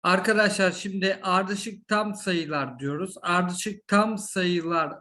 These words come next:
ne demekti arkadaşlar? Ona bir bakalım. N, N artı bir, N artı iki diye giden sayılar ardışık tam sayılardır. Yani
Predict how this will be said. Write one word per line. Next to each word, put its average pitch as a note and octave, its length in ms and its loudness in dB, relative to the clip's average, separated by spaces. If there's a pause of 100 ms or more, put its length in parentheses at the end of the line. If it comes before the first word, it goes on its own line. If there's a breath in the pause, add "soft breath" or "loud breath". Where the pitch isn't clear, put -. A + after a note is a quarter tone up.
(260)
ne E3 280 -6
demekti D3+ 380 0
arkadaşlar? C3 540 -2
Ona D#3+ 300 0
bir C#3+ 80 0
bakalım. D#3+ 440 -2
N, F3+ 440 2
N G3 220 6
artı F3 340 2
bir, D#3 240 -4
N F#3+ 180 4
artı F3+ 280 2
iki F3+ 240 -2
diye E3 160 2
giden D3 300 0
sayılar F3 540 0
ardışık E3+ 520 -2
tam F#3 220 4
sayılardır. B2+ 540 -2
Yani D#3 400 4